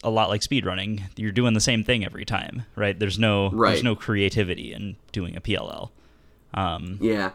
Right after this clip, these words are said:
Speaker 2: I mean, what's different about cubing is that the hardware itself is changing, where in speedrunning, the game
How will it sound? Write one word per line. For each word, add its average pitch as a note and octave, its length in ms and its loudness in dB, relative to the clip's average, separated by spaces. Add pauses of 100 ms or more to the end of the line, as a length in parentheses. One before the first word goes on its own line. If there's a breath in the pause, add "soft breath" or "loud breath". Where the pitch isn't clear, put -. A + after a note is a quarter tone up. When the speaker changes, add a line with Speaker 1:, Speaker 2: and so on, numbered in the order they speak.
(120)
Speaker 2:
I C#3+ 40 6
mean, C#3 200 6
what's D3+ 160 2
different F#3 220 4
about E3 200 8
cubing C#3+ 320 4
is B2 80 0
that A2 100 -6
the E2+ 100 -2
hardware A#2+ 540 4
itself B2 360 2
is G#2+ 120 -6
changing, B2 600 2
where G2+ 180 4
in F#2+ 80 -2
speedrunning, A#2+ 560 2
the A#2 80 4
game A2 540 0